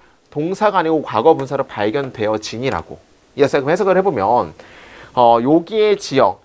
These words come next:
어, 데브리샤의 여기 지역에서 발견된 굽어진 다리가라는 게 주어가 나오고, 그럼 생각해봐. 이 대절 안에는 뭐가 나오니? 주어가 나오면 뒤에 뭐 나와야 돼? 동사가 나와야 되는데, 동사라는 게 어디 있습니까?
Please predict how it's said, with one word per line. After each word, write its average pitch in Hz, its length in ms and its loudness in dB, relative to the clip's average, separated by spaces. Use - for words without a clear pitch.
어, 107 300 0
데브리샤의 165 1000 0
여기 127 340 -2
지역에서 139 460 -2
발견된 139 1080 0
굽어진 196 560 0
다리가라는 127 1160 0
게 131 100 -6
주어가 131 420 -4
나오고, 101 520 -4
그럼 202 140 0
생각해봐. 202 420 0
이 165 120 2
대절 233 520 2
안에는 202 340 -2
뭐가 117 260 0
나오니? 107 360 -2
주어가 185 420 2
나오면 120 320 -2
뒤에 123 200 -6
뭐 104 160 -4
나와야 135 380 2
돼? 90 180 -16
동사가 214 460 2
나와야 135 180 4
되는데, 98 640 -4
동사라는 214 640 0
게 214 60 0
어디 120 160 0
있습니까? 123 480 -8